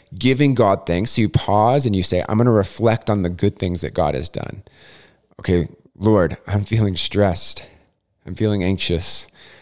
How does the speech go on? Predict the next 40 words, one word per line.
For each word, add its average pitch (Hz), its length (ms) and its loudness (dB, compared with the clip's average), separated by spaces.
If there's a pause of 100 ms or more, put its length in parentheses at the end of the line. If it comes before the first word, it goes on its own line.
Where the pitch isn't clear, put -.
(100)
I'm - 120 -4
feeling 98 420 2
worried. 90 580 2 (1040)
And 101 120 2
I 95 60 4
need 104 220 2
you 107 80 4
to 95 80 4
help 95 180 2
me 95 100 0
with 80 180 -2
that. 80 280 -2 (500)
Would 101 120 -4
you 113 100 2
please 117 540 -2
deliver 98 480 0
me 87 160 0
from 87 180 -6
that 82 160 -2
anxiety? 82 380 0
Would 92 100 -2
you 120 80 0
please 139 240 0
take 123 180 -2
care 117 220 0
of 104 80 2
this 95 160 -2
situation? 87 640 -2
And 85 100 0
then 131 140 2
you 143 140 2
come 143 320 0
back 135 240 0
to 120 100 -2
Thanksgiving 113 560 -2
and 98 80 -2
say, 98 100 0
"Lord, 107 300 2
thank 123 380 0
you 107 340 2